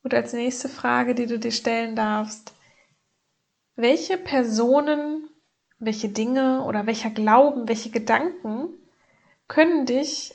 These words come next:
hier jetzt gerade unterstützen? Was kann dich dabei unterstützen, diesen Lebensbereich genauso zu entwickeln, wie du ihn haben möchtest?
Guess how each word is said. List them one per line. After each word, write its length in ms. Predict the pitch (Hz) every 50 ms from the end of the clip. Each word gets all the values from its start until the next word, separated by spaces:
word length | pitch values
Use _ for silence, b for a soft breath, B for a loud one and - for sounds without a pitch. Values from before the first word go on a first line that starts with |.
| _ _
hier 440 | 233 - - 262 277 311 311 294 269
jetzt 220 | 240 233 226 -
gerade 320 | - - 220 220 226 233 -
unterstützen? 1040 | - 226 214 214 208 - - 240 220 220 - - - - - - - - - - B B B B B _ - - -
Was 220 | - 277 302 294
kann 160 | - - 285 262
dich 140 | 254 -
dabei 340 | - 226 220 220 220 214 -
unterstützen, 560 | 226 - 220 214 - - 262 262 - 262 240
diesen 140 | 220 214 208
Lebensbereich 760 | 202 202 220 247 262 269 262 - - - 214 202 214 214 -
genauso 540 | - 202 196 208 233 269 277 254 233 233 233
zu 180 | 226 - -
entwickeln, 560 | - 220 208 214 226 220 - 233 220 214 214 214
wie 80 | 208
du 160 | 208 214 -
ihn 220 | - 220 214 202 208
haben 320 | 208 202 202 208 208 208
möchtest? 720 | 214 214 214 - - - 220 233 - - - - - _